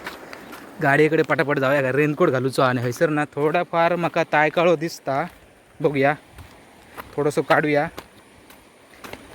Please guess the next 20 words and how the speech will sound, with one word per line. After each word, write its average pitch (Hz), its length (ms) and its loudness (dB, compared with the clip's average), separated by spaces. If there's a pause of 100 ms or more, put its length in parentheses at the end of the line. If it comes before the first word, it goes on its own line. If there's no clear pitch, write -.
(680)
पावसाळ्यात 175 540 4
रानभाजी 180 560 0
असताना 185 500 2
त्याका 180 220 -2
लगान 185 360 4 (1040)
जेवणात 185 340 4
ना 208 160 0
दोन 185 280 -2
घास 175 240 2 (100)
जास्तच 160 380 -2
जातात. 160 360 -4 (680)
आपण 170 280 0
जी 170 100 0
करवंद 190 440 2
आणलेली 175 360 2
ती 190 60 -2
बऱ्यापैकी 175 480 -2
आता 170 140 -4
संप 165 320 -6
दिली. 165 340 -2